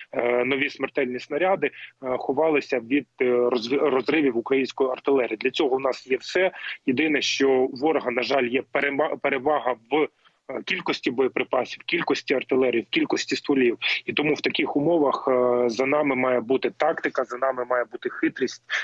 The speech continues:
координація, взаємодія, швидка взаємодія, вміння і навички. Е, в принципі, тому і кожен день, щодня ми вдосконалюємо свої навички, знання,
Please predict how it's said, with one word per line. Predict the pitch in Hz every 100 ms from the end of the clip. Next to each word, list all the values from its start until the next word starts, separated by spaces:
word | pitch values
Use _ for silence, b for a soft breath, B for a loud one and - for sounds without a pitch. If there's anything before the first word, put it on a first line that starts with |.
| B
координація, | - 143 120 127 147 160 - 139 131 123 B B -
взаємодія, | 123 143 160 147 143 123 156 170 143 123
швидка | - - 147 - 143
взаємодія, | 143 151 143 139 120 147 135 110 110
вміння | 143 165 139
і | 127
навички. | 131 107 98 - - B B B -
Е, | 113 117 113 113
в | - -
принципі, | 156 170 147 120 151 135 123
тому | 135 143 165
і | 135 127 117
кожен | - 160 127 120
день, | 120 107 107
щодня | - - 151 127 139 113
ми | 123
вдосконалюємо | 123 113 135 - 139 131 117 113
свої | - 127 127
навички, | 151 151 - 123
знання, | 107 127 127 143 123